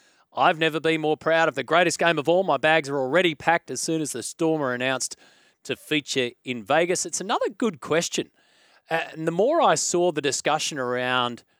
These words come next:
should Manly go back? Could they be the team? You know, what about the Roosters? Obviously, we want to be the team. What should it be? Should it be a rolling, we've got another four years now. Should it be a rolling, everyone gets a crack?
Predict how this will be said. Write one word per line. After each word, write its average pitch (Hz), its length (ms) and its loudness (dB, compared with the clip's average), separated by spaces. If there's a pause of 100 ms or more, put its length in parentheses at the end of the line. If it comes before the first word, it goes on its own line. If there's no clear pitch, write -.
(540)
should 117 220 -6
Manly 151 420 -2 (120)
go 143 160 0
back? 160 260 0
Could 117 160 -10
they 147 180 2
be 156 140 -2
the 131 140 -4
team? 147 560 -4
You 135 80 -12
know, 120 180 0
what 139 180 -2
about 135 340 2
the 113 80 -12
Roosters? 160 600 -2
Obviously, 151 340 -4
we 143 160 0
want 147 160 2
to 139 40 -2
be 143 180 -2
the 127 100 -2
team. 139 460 -2 (500)
What 233 240 -2
should 226 220 -2
it 107 240 -2
be? 151 480 -2 (220)
Should - 260 -2
it 160 220 -2
be 170 180 0
a 143 220 4
rolling, 131 760 2 (640)
we've 120 160 -8
got 147 180 -2 (120)
another 147 240 0
four 139 280 -2
years 123 320 -4
now. 104 280 -14 (800)
Should - 260 -6
it 123 100 -4
be 147 160 0
a 143 200 2
rolling, 120 640 -2 (320)
everyone 131 400 0
gets 117 240 -8
a - 20 -20
crack? - 460 -4